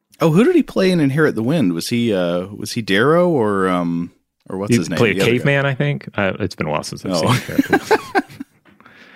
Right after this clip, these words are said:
Speaker 1: Oh, okay. No, I, I just looked it up. He, it, it was in not the original movie adaptation with Spencer Tracy, but another one they did for T V. And, uh, Ed Begley plays, uh, plays, uh, Matthew Brady, who is the, the character based on William Jennings Bryan.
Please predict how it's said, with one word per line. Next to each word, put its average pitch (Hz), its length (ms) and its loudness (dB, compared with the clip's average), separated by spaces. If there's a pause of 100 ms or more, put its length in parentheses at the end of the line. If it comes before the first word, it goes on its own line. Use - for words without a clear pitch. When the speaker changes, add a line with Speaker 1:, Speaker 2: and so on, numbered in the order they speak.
(340)
Speaker 1:
Oh, 202 260 6
okay. 165 260 4
No, 135 200 6
I, 120 260 4
I - 20 2
just 147 240 -2
looked 147 160 2
it 139 80 4
up. 123 220 4
He, 123 120 0
it, 113 300 -2
it 120 80 2
was 120 160 2
in 117 260 4
not 131 300 4
the 120 100 4
original 113 420 2
movie 95 300 2
adaptation 90 540 0
with 85 100 -6
Spencer 95 340 -2
Tracy, 87 460 -2
but 85 160 -4
another 95 260 0
one 95 200 0
they 87 100 0
did 87 220 -2
for 90 120 -4
T 92 300 -4
V. 85 480 -4
And, 82 380 -2
uh, 78 160 -4
Ed 110 180 2
Begley 98 400 0
plays, 92 540 0
uh, 80 320 -4
plays, 87 600 -2
uh, 87 80 -6
Matthew 92 320 -2
Brady, 87 520 0
who 85 240 -4
is 80 180 -6
the, 76 260 -6
the - 120 -10
character 90 400 0
based 82 420 -4
on 82 180 -2
William 82 260 -6
Jennings 69 280 -10
Bryan. 67 520 -6